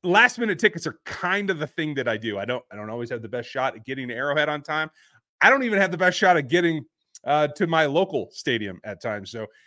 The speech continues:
it comes down to, what's the best deal that I can get? How can I get it the fastest? And where am I going to be? My favorite aspect of using Game Time, which is the app that you need to go get and make sure that you're getting those tickets, whether it's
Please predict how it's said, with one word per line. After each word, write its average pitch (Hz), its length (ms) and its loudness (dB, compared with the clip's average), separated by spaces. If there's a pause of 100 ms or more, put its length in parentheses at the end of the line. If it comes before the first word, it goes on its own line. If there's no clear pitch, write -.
(180)
it 180 160 -4
comes 214 340 -6
down 185 280 -2
to, 165 140 -8
what's 139 200 -12
the 185 80 -4
best 131 300 -8
deal 156 160 -6
that 160 100 -6
I 147 80 0
can 143 140 -6
get? 131 200 -6 (100)
How - 260 -6
can 143 160 -8
I 143 80 -2
get 127 140 -4
it 120 80 -4
the - 60 -20
fastest? 113 420 -4 (340)
And 131 160 -6
where 175 180 6
am 208 80 0
I 165 80 2
going 143 220 -2
to 117 60 -2
be? 104 240 -4
My 120 200 -6
favorite 185 640 -2
aspect 165 560 -2 (100)
of 113 160 -12
using 175 460 -6
Game 214 240 4
Time, 113 200 -6
which 107 180 -12
is 107 100 -18
the 120 120 -4
app 160 180 0
that 98 120 -20
you 139 140 -12
need 185 200 -10
to 185 60 -18
go 165 180 0
get 160 260 -2 (600)
and 123 160 -6
make 156 220 -2
sure 175 160 0
that 143 140 -4
you're 151 200 0
getting 147 260 -2
those 127 220 -4
tickets, 117 360 -8
whether 117 220 -2
it's - 280 -10